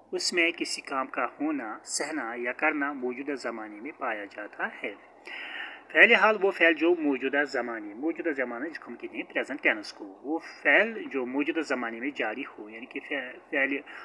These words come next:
हाल वो फ़ैल होता है जो मौजूदा ज़माने में, प्रेजेंट में जारी हो, उसमें किसी काम का होना, सहना, सहने में भी बताया, बर्दाश्त करना या करना मौजूदा ज़माने में पाया जाते हैं। यानी कि फ़ैल, अ, हाल उस फ़ैल को कहते हैं जो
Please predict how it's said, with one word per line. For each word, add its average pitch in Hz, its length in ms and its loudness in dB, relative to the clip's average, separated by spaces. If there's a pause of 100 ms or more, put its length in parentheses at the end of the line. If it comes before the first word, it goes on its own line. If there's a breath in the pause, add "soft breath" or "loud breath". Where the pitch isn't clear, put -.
(120 loud breath)
हाल 131 180 2
वो 139 160 2
फ़ैल 185 260 4
होता 165 220 -2
है 151 120 -6
जो 139 240 -2 (600 loud breath)
मौजूदा 185 340 8
ज़माने 123 360 2
में, 113 80 -8
प्रेजेंट 165 480 6
में 135 120 2
जारी 127 400 0 (140)
हो, 196 180 8 (440 loud breath)
उसमें 233 240 2
किसी 220 240 -4
काम 175 220 4
का 175 140 0
होना, 117 440 -6
सहना, 143 500 0
सहने 139 260 -4
में 123 140 -6
भी 117 100 -2
बताया, 113 380 -6
बर्दाश्त 113 520 -2
करना 160 180 -2
या 160 100 0
करना 170 420 4
मौजूदा 123 420 -4
ज़माने 110 300 -10
में 123 160 -12
पाया 113 200 -8
जाते 113 380 -10
हैं। 107 60 -10
यानी 143 120 -10
कि - 120 -4
फ़ैल, 185 320 2
अ, - 1080 2
हाल 170 180 8
उस 196 280 -4
फ़ैल 190 140 6
को 190 100 0
कहते 165 260 -2
हैं 175 120 -2
जो 170 280 2